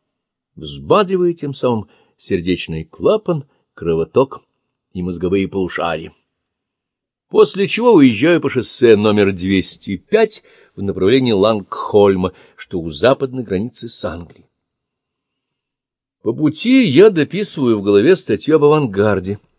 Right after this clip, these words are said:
Сегодня воскресенье, и выехать из города может без труда —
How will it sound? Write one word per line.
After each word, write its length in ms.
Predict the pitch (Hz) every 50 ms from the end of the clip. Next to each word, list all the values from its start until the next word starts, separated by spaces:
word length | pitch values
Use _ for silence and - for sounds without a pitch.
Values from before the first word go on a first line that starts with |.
| _ _ _ _ _ _ _ _ _ _ _ _ _
Сегодня 520 | _ - - 117 113 123 120 110 117 120
воскресенье, 720 | 120 113 - - 123 117 - - - 156 175 151 107 87 - _ _ _ _ _ _ _ _ _ _ _ _ _ _ _ _
и 100 | _ -
выехать 520 | 98 101 117 127 127 117 - - 110 - -
из 180 | 107 95 92
города 280 | 92 113 117 113 101 107
может 180 | 107 98 90
без 180 | 104 107 98 -
труда — 500 | - - 101 95 85 107 123 135 117